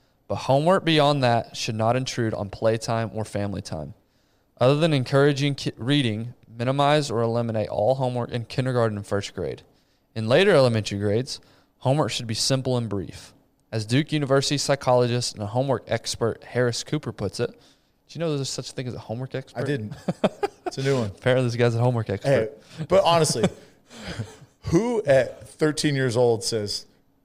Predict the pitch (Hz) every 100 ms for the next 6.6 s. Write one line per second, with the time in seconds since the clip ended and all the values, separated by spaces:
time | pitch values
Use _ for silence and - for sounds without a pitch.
0 | _ _ - 135 143 123 107 - 117 113
1 | 110 98 90 92 - 98 82 80 87 82
2 | 73 - 160 - 165 - 160 160 - 214
3 | 185 - 147 143 185 170 135 127 120 117
4 | - 117 104 110 95 95 92 90 - -
5 | 254 - 494 - 277 - - - - _
6 | _ _ _ - 135 -